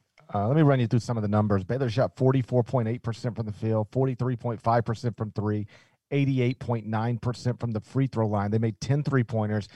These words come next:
They grabbed sixteen offensive rebounds. They finished with eight steals. They just took the ball away from them. They would just take the ball away. Finished with eight steals, which played a role in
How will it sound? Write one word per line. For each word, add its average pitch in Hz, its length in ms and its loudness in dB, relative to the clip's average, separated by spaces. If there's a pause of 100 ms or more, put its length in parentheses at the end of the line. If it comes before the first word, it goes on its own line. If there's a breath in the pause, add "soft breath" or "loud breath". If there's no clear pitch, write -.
(280 loud breath)
They 135 140 2
grabbed 135 380 2
sixteen 226 1000 -2 (140)
offensive 180 580 2
rebounds. 127 500 4 (320 soft breath)
They 151 140 -2
finished 190 340 -2
with 160 140 -2 (160)
eight 202 300 -4 (120)
steals. - 480 -4
They 208 120 -2
just 208 240 -8
took - 240 -8
the 180 40 -4
ball 147 240 0
away 123 200 0
from 76 240 -14
them. - 120 -20 (520)
They 202 80 -6
would 202 60 -10
just - 160 -10
take - 280 -8
the 190 80 2
ball 151 260 2
away. 123 360 -2 (1300)
Finished 190 180 2
with 175 120 0 (100)
eight 220 200 2
steals, 160 560 4 (460)
which 156 180 0
played 175 200 4
a 170 40 4
role 156 220 6
in 139 240 -4